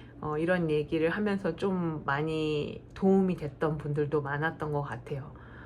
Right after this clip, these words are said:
어, 별거 아닌 것 같지만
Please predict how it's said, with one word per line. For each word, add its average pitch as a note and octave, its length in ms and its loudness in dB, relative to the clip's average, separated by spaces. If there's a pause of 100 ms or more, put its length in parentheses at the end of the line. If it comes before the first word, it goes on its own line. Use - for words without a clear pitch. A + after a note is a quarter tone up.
(300)
어, - 440 -10 (1500)
별거 G3+ 360 8
아닌 F3 320 4
것 G3 120 4
같지만 D3 640 -6